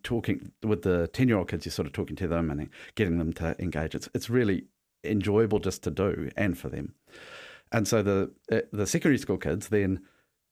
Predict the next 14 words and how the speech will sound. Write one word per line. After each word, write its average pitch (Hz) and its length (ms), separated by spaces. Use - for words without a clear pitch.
learn 110 320
it, 90 240
and 98 160
then 123 160
they 110 160
go 104 200
out 104 180
to - 60
the 101 100
local 95 440
primary 87 400
and 80 80
intermediate 80 420
schools 80 500